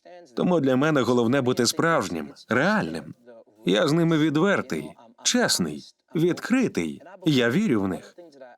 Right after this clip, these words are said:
Я собі не дозволяю когось принижувати або кимось нехтувати. Коли я дивлюсь на ставлення Ісуса до нас,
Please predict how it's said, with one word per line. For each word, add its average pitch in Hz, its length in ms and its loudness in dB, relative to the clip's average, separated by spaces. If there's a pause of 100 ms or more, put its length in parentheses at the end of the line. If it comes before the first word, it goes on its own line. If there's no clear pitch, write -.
(100)
Я 160 220 2
собі 147 280 2
не 127 140 2
дозволяю 127 560 2
когось 110 380 0
принижувати 101 720 0
або 90 460 0
кимось 101 360 0
нехтувати. 87 720 -4 (320)
Коли 185 240 2
я 165 100 2
дивлюсь 151 420 0
на 147 140 2
ставлення 139 420 2
Ісуса 139 420 0
до 127 120 2
нас, 151 420 0